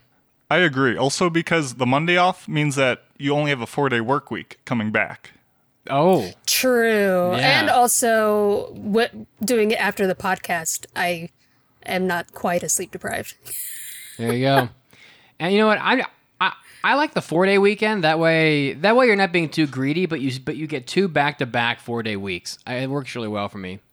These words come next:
Speaker 2: I think it's, it's, it's a good, uh, it's a good, it's a good lifestyle to aspire towards, but I never seem to achieve it. Anyway, guys, uh, so Mason and I have a lot of, like, adventure thing-, adventure things to talk about. We climbed a mountain.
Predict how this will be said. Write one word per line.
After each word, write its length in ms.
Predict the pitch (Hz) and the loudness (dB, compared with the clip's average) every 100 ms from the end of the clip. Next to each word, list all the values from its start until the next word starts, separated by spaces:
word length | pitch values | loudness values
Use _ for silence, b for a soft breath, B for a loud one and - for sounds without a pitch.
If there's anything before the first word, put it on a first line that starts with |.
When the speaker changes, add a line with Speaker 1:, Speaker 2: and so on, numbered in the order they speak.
| - | -16
Speaker 2:
I 60 | 120 | -10
think 140 | 123 | -10
it's, 180 | 110 - | -10 -14
it's, 180 | - - | -18 -16
it's 180 | 113 110 | -14 -14
a 40 | |
good, 220 | 98 104 98 | -10 -8 -6
uh, 160 | 95 104 _ | -8 -10 _
it's 100 | - | -10
a 60 | |
good, 160 | 175 214 156 - | -4 -2 -4 -10
it's 120 | - | -12
a 40 | |
good 180 | 180 175 | -6 -2
lifestyle 480 | 160 160 - 156 147 | 0 -2 0 0 0
to 60 | |
aspire 400 | 143 139 135 139 | -2 -4 -2 -2
towards, 340 | 135 139 139 143 | -4 -4 -6 -6
but 280 | 131 117 - - _ | -8 -8 -8 -20 _
I 220 | 123 120 127 139 _ b b b b b b _ - _ _ | -12 -12 -14 -20 _ b b b b b b _ -20 _ _
never 220 | 160 151 | -2 0
seem 240 | 143 131 123 | 0 -2 -2
to 80 | |
achieve 300 | 120 - 107 | -4 -4 -8
it. 160 | 101 - _ B B B | -8 -12 _ B B B
Anyway, 360 | 202 202 151 135 | 0 4 2 2
guys, 420 | 127 123 123 123 | 2 2 2 -2
uh, 220 | 147 156 | -6 -6
so 580 | - - 190 185 180 175 _ _ _ _ _ _ _ - - - | -8 -4 2 4 4 2 _ _ _ _ _ _ _ -20 -20 -2
Mason 400 | 220 262 - 170 | 0 2 0 0
and 60 | |
I 100 | 151 | 0
have 80 | 139 | 2
a 40 | |
lot 160 | 131 135 | 2 2
of, 80 | 127 | 2
like, 120 | 127 | -2
adventure 360 | 123 131 131 123 | 0 0 0 -4
thing-, 260 | 131 127 | -4 -4
adventure 360 | 135 131 131 127 | -4 -2 -2 -2
things 200 | 127 120 | -4 -6
to 40 | |
talk 240 | - 120 113 | -2 -2 -2
about. 300 | 110 117 117 | -2 -2 -2
We 80 | |
climbed 260 | 113 123 117 | -4 -4 -4
a 40 | |
mountain. 520 | 120 151 156 156 151 | -2 -2 -2 -2 -6